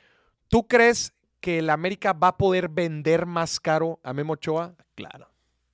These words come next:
Speaker 1: ¿Ahora que antes?
Speaker 2: Sí, claro que sí.
Speaker 1: Claramente sí.
Speaker 2: Y va un partido. <laughs>
Speaker 1: Y va un
Speaker 2: Va
Speaker 1: partido.
Speaker 2: un partido.
Speaker 1: Eso quiere decir que en la proyección de flujos del negocio que es el América,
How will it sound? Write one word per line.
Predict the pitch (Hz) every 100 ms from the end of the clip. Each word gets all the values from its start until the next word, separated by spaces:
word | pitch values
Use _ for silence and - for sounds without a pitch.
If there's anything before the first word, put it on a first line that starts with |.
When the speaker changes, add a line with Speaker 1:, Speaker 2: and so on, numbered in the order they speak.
| _ _ _ _ _
Speaker 1:
¿Ahora | 147 151 170 226
que | 233 175
antes? | 208 349 359 - - _
Speaker 2:
Sí, | - 101
claro | - 101
que | -
sí. | - - _ -
Speaker 1:
Claramente | 135 123 156 120 117 107
sí. | - 208 _ _ _ _ _ _ -
Speaker 2:
Y |
va | -
un | 269 -
partido. | 190 160 143 110 -
<laughs> | - - _ _
Speaker 1:
Y | 139
va | 120
un | 123
Speaker 2:
Va |
Speaker 1:
partido. | 131 151 156
Speaker 2:
un | 127
partido. | - - 127 _ _ _ _ _ _ _ _ _ _ -
Speaker 1:
Eso | 233 285 240
quiere | 254 247
decir | 233 170 190 185 196 _ _ _
que | 175
en | 175 175
la | 165
proyección | - 180 165 156 - 202 262
de | 269 247
flujos | - 202 254 - 165 175 143
del | 139 131
negocio | 127 127 160 - 160 -
que | 123
es | -
el | 147
América, | 143 123 98 -